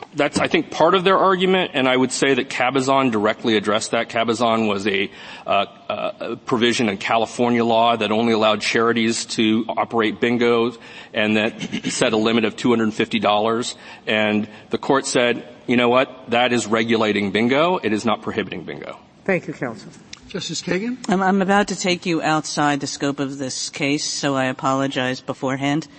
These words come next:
Speaker 4: But, um, uh, Justice Alito raised what to me is an interesting question that I've been thinking about a good deal, about what these substantive canons of interpretation are and when they exist and when they don't exist.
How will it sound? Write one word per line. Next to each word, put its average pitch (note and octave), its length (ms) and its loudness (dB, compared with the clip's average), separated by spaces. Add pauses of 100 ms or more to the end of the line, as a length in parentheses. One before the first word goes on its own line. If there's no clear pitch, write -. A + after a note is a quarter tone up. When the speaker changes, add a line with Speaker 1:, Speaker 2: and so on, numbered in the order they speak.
(360)
Speaker 4:
But, E3 180 0 (120)
um, D#3 320 4 (240)
uh, D3 240 0 (300)
Justice - 340 0
Alito C#3+ 480 2
raised C3 420 -2
what C3+ 240 -2
to C#3 140 -2
me C#3+ 340 4
is C3 140 -4
an C3 80 0
interesting B2+ 440 -4
question D3 520 0
that C3 120 -2
I've B2+ 220 -2
been B2+ 140 -4
thinking C3+ 360 -2
about B2+ 280 -2
a A#2 40 -6
good B2 220 -6
deal, C3+ 320 0 (460)
about C3+ 360 2
what D3 300 0
these C3+ 300 2
substantive C3 640 -4
canons B2+ 460 -4
of B2 80 -4
interpretation B2 800 -6
are A#2+ 480 0
and B2 220 -4
when C3 180 0
they A#2 160 -4
exist A#2+ 520 -6
and B2 200 -6
when A#2+ 160 -4
they G#2+ 100 -8
don't A2+ 320 -8
exist. D#3+ 540 -8